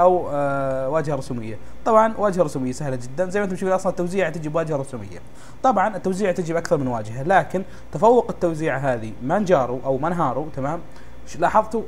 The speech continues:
آه، بواجهه الاكس اف سي، لانهم من يوم طلعوا اول نسخه طلعت كانت اكس اف سي، تمام؟ وكان مشروعهم قوي جدا على الاكس اف سي اي، وما زال اكس اف سي اي دائما لمساتهم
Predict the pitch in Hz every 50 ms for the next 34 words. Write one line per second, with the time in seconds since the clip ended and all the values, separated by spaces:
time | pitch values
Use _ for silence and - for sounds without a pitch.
0 | - 160 156 156 151 143 147 175 180 175 170 160 165 165 165 160 - 160 - -
1 | - 143 127 113 107 101 - - - 135 147 156 165 165 170 175 185 190 180 175
2 | 196 185 185 170 - - 196 202 202 196 196 190 - 175 165 185 185 170 - -
3 | 165 156 139 - - - - - - 143 135 156 214 269 311 - - - - -
4 | - - 285 330 220 233 220 - - - - - - - 143 151 147 151 190 196
5 | 202 196 185 - 156 160 147 - 190 196 160 160 160 156 160 170 170 165 156 151
6 | 156 135 143 131 127 156 - - 175 - - 175 170 196 202 202 185 180 175 160
7 | 170 202 165 135 135 135 - - - - - 170 180 185 160 180 175 180 160 156
8 | 151 151 - 185 170 156 156 160 170